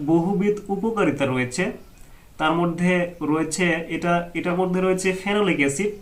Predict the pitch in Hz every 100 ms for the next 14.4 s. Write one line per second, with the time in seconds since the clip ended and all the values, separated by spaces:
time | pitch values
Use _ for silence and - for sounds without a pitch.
0 | - - - 139 165 175 156 - - -
1 | 131 135 147 151 170 190 - 156 156 151
2 | 160 147 127 - 180 - - - - 151
3 | 165 - 185 180 - 175 175 185 185 170
4 | 160 160 147 123 110 - - - - -
5 | - - 160 180 180 185 185 196 180 180
6 | 165 190 196 196 190 143 143 170 175 180
7 | 180 180 156 175 185 180 - - 139 185
8 | 262 - - - - 143 151 135 143 160
9 | 151 185 185 180 180 170 156 156 175 160
10 | 160 - 135 120 - 113 - - - -
11 | - - - - - - - - - -
12 | - 170 190 180 196 202 208 214 160 131
13 | - - - - - - - - - -
14 | 143 135 131 127